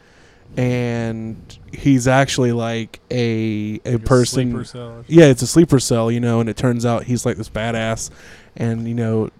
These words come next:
Speaker 1: <laughs> the main bad guy of the movie is Topher Grace. If that, <laughs> if that gives you an idea how weird the movie is.
Speaker 2: I actually really like Topher Grace.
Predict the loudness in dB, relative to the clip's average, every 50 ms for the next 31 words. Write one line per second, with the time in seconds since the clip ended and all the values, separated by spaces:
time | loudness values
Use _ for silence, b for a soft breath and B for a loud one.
0 | -20 -20 -14 -12 -4 0 0 0 0 -2 -8 -8 0 2 6 8 8 10 10 10
1 | 10 10 10 10 8 8 8 8 10 10 10 10 8 6 2 0 2 4 4 4
2 | 2 -2 -4 -2 -2 -2 -2 -2 -4 -4 -2 -2 -2 0 4 4 4 6 6 4
3 | 4 4 2 2 0 0 6 8 10 10 10 8 6 8 8 6 8 8 8 6
4 | 8 6 6 6 6 6 4 4 4 4 4 2 0 0 0 0 0 -2 -2 -2
5 | 0 0 0 -2 -4 -4 -6 -4 -4 -2 -2 -2 -4 -4 -6 -6 -8 -10 -12 -10
6 | -8 -8 -6 -6 -6 -8 -8 -8 -8 -8 -10 -10 -12 -16